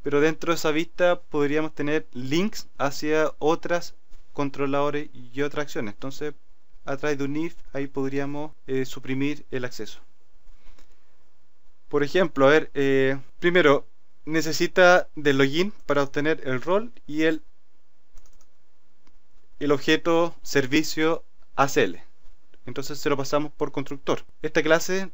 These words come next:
la tenemos guardada en view helper A C L check dentro del módulo usuarios. Entonces view helper A C L check, una clase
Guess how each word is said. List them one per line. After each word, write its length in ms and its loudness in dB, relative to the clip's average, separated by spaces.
la 180 0
tenemos 300 0
guardada 600 0
en 220 -4
view 240 0
helper 640 0
A 140 0
C 120 0
L 140 2
check 300 0
dentro 480 -2
del 80 2
módulo 520 2
usuarios. 600 -2
Entonces 360 -6
view 360 -2
helper 500 -2
A 140 -4
C 220 -2
L 240 -2
check, 200 0
una 240 0
clase 440 0